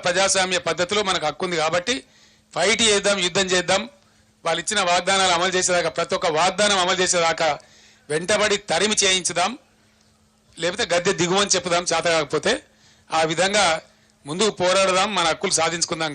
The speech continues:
కానీ మీరు మాత్రం ఆత్మస్థైర్యం కోల్పోయి ఎటువంటి పరిస్థితులలో దయచేసి ఆత్మహత్యలు చేసుకోవద్దు, నిరాశకు గురి కావద్దు, ధైర్యంగా ఉండండి. మీ పక్షాన బీఆర్ఎస్ ఉంది, కేసీఆర్ ఉన్నాడు, ఎవ్వలేం ఆగం కాలేదు.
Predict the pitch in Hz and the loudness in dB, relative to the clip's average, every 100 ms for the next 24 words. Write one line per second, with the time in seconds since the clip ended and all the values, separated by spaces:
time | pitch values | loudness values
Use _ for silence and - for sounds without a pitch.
0 | 143 170 247 269 _ - - _ - 160 | -2 0 0 -4 _ -20 -20 _ -10 -4
1 | 214 208 202 214 196 170 175 202 - 190 | -2 0 -2 0 0 0 -2 -4 0 0
2 | 185 175 170 180 180 180 160 127 _ _ | 0 -2 -4 -4 -2 -2 -2 -6 _ _
3 | _ _ _ _ - 156 208 214 202 185 | _ _ _ _ -16 -6 -2 -2 0 0
4 | 185 180 190 170 170 139 - _ _ _ | -2 -2 0 0 0 -4 -12 _ _ _
5 | _ 127 143 185 190 202 196 208 156 - | _ -4 0 0 2 2 2 2 -2 -8
6 | _ _ _ - 165 175 190 180 185 175 | _ _ _ -4 -2 0 0 0 0 -4
7 | 165 160 185 190 185 226 - _ _ _ | -4 -2 0 0 0 -2 -6 _ _ _
8 | 151 160 185 180 143 156 170 180 180 185 | -4 0 2 0 -2 -2 0 2 2 0
9 | 220 - _ _ _ - 147 185 220 202 | -2 -4 _ _ _ -8 -2 0 2 2
10 | 190 185 185 180 185 160 _ _ _ - | 0 0 0 0 -2 -2 _ _ _ -12
11 | 160 160 143 190 175 139 165 196 202 185 | -6 -4 -2 0 -2 0 2 2 2 0
12 | 175 185 - 170 175 175 156 160 185 247 | -2 -4 -2 -2 0 0 0 -2 -2 -2
13 | - _ - _ 156 156 185 180 160 175 | -8 _ -20 _ -4 0 2 2 2 0
14 | 175 165 165 175 | 2 0 2 2